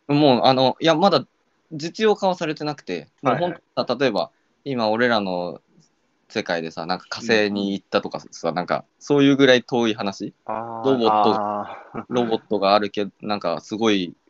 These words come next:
Speaker 2: 動きしてるけど、まだ全然じ-、
Speaker 1: うん。
Speaker 2: 実用化されてるのはペッパーくんみたいな。
Speaker 1: はいはいはい。なるほどね。
Speaker 2: うん、なんかそういう感じ。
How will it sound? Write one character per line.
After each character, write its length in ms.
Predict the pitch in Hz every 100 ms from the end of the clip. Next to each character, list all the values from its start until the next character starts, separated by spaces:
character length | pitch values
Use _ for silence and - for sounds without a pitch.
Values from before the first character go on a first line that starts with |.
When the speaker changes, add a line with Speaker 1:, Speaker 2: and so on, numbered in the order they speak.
| _ _ _ -
Speaker 2:
動 180 | 104 104
き 140 | 107
し 100 | -
て 100 | 107
る 100 | 101
け 100 | 101
ど、 260 | 113 101 - _
ま 140 | 110
だ 80 | 98
全 200 | 98 98
然 160 | 92 95
じ-、 100 | 90
Speaker 1:
う 20 |
ん。 60 | - _ -
Speaker 2:
実 220 | 101 90
用 80 | 98
化 120 | 98
さ 80 | 107
れ 80 | 92
て 80 | 98
る 40 |
の 60 | 82
は 80 |
ペ 100 | -
ッ 40 | 90
パ 100 | -
ー 20 |
く 160 | 80 113
ん 40 | 95
み 40 |
た 80 | 76
い 20 |
な。 60 | 95
Speaker 1:
は 60 |
い 20 | 95
は 40 |
い 40 |
は 60 | 98
い。 20 |
な 140 | 107 113
る 80 |
ほ 80 | 104
ど 80 | 113
ね。 60 | 139 _ _ -
Speaker 2:
う 140 | 110
ん、 160 | 101 104
な 100 | 104
ん 20 |
か 80 | 90
そ 180 | 107
う 60 | 104
い 160 | 101 98
う 60 |
感 200 | 92 95
じ。 220 | 87 87